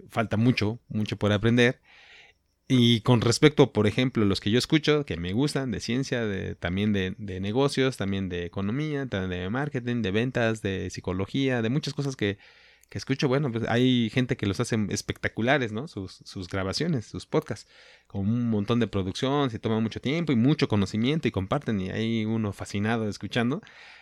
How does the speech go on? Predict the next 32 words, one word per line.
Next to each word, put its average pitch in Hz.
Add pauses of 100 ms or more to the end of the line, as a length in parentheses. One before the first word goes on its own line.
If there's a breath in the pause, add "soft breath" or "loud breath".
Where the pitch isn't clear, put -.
(100)
Y 92
a 95
mí 113
me 113
int-, 101 (140)
eh, -
de 127
hecho 135
me 113
sirvieron 120
mucho 127
ahora 120
que -
estuve, 120 (160)
eh, 107 (220)
transportándome 110
de 117
un 131
lugar 120
a 117
otro, 127
porque -
bueno, 101
en 95
la 90
Ciudad 107
de 104
México -
siempre 101
es -
complicado 98
estar -